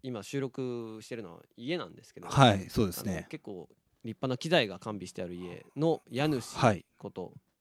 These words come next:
Speaker 1: まあ、亀くんっていうのがいまして、
Speaker 2: はい。
Speaker 1: で、一応作家というかブレーン的な、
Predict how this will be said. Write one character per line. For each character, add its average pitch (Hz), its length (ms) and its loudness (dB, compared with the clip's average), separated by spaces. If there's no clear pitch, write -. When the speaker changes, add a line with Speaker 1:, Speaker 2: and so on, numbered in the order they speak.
Speaker 1:
ま 95 80 -12
あ、 92 40 -16
亀 107 260 -8
く 90 100 -14
ん 87 120 -12
っ - 20 -16
て - 140 -10
い 95 40 -8
う - 40 -8
の 90 60 -12
が 87 80 -12
い 95 80 -10
ま 113 120 -6
し - 100 -14
て、 135 260 0
Speaker 2:
は 104 200 6
い。 - 80 -6
Speaker 1:
で、 143 260 0
一 131 160 -10
応 185 40 -4
作 - 340 -4
家 165 140 2
と 170 120 0
い 170 40 2
う 170 40 -2
か 127 100 -2
ブ 101 180 -8
レ 123 160 -2
ー 120 60 -4
ン 117 40 -10
的 120 220 -8
な、 120 220 -4